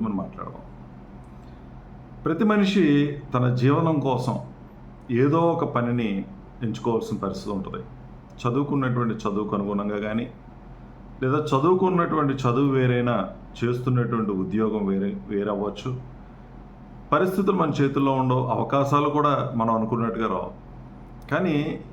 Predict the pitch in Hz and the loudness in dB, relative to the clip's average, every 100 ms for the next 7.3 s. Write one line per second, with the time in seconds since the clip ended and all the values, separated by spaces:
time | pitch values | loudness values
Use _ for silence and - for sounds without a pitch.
0 | 120 135 175 180 185 185 180 175 180 - | 0 2 4 4 4 4 4 4 2 4
1 | 139 139 143 143 139 139 131 127 120 117 | 2 2 2 2 2 2 0 -2 0 0
2 | 117 98 - 120 131 123 110 110 110 101 | 0 -2 -2 0 0 0 0 2 0 -2
3 | 101 95 90 - - - - - - - | -4 -4 -6 -12 -18 -18 -18 -18 -18 -18
4 | - - - 117 127 131 143 139 113 107 | -18 -18 -8 -6 -4 -2 0 0 0 -2
5 | 104 107 95 92 95 - 98 98 - 92 | -2 -2 -2 -2 -6 -8 -8 -6 -6 -8
6 | - - - - - - - - - - | -10 -14 -18 -18 -20 -20 -20 -20 -12 -4
7 | 156 202 | 0 2